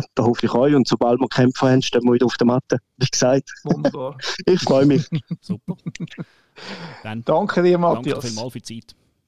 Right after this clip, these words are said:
Speaker 2: Viel Erfolg.
Speaker 1: Danke euch auch.
Speaker 3: Schönen
Speaker 1: Danke
Speaker 3: Abend.
Speaker 1: ebenso. Ciao
Speaker 2: Ciao.
Speaker 1: zusammen.
Speaker 2: Ciao, ciao.
Speaker 3: Ja, siehst du, wenn, wenn man über den Stockmann und, und Ninjitsu kann reden,
Speaker 2: Stockmann.
Speaker 3: dann,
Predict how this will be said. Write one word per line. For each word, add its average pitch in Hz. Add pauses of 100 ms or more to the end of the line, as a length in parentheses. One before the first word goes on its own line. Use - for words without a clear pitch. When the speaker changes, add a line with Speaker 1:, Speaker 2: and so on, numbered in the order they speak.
(240)
Speaker 2:
Viel 156
Erfolg. 151
Speaker 1:
Danke 135
euch 117
auch. 110
Speaker 3:
Schönen 110 (240)
Speaker 1:
Danke 131
Speaker 3:
Abend. 131
Speaker 1:
ebenso. 131
Ciao 135
Speaker 2:
Ciao. -
Speaker 1:
zusammen. 175 (680)
Speaker 2:
Ciao, 151
ciao. 143 (2000)
Speaker 3:
Ja, - (160)
siehst -
du, - (100)
wenn, 87
wenn 87
man 98
über 92
den 101
Stockmann 120
und, 101
und 113
Ninjitsu 131
kann 123
reden, 113
Speaker 2:
Stockmann. 104
Speaker 3:
dann, 110